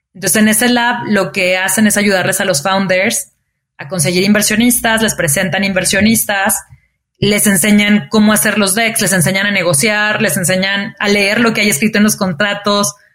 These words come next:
porque pues obviamente no mucha gente sabe qué es un drag along, un tag along, <laughs> si algunas prácticas son medias canibalísticas cuando están firmando los term sheets, entonces les ayudan a negociar el term sheet y les ayudan a,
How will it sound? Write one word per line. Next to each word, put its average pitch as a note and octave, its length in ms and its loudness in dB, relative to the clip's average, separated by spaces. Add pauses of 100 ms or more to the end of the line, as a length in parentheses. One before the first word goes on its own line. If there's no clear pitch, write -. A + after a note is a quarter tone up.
(300)
porque F#3+ 180 -2
pues G3 200 -2
obviamente A#3+ 480 2
no A#3 280 4
mucha A#3 280 2
gente A3 260 0
sabe A3 300 0
qué A3 100 -2
es A3 100 0
un A3 140 4
drag G#3 200 0
along, G3+ 380 0
un G3+ 140 -4
tag G#3 160 -2
along, G3+ 540 2 (440)
<laughs> G#3 680 -2
si G#3+ 580 0
algunas G3+ 480 2
prácticas A3 460 -4
son G3 100 0
medias G3+ 280 0
canibalísticas G3 1040 -2 (440)
cuando G#3 180 2
están G3 200 0
firmando G3+ 340 2
los G3+ 180 0
term A#3 220 4
sheets, G#3+ 640 0
entonces F#3 680 -2 (380)
les F#3 180 -2
ayudan G3 380 0
a F#3 200 -2
negociar F#3 440 0
el F#3 100 -4
term G3 220 -2
sheet E3+ 240 -4
y F3+ 40 -2
les E3+ 160 -2
ayudan F3 420 0
a, E3 420 0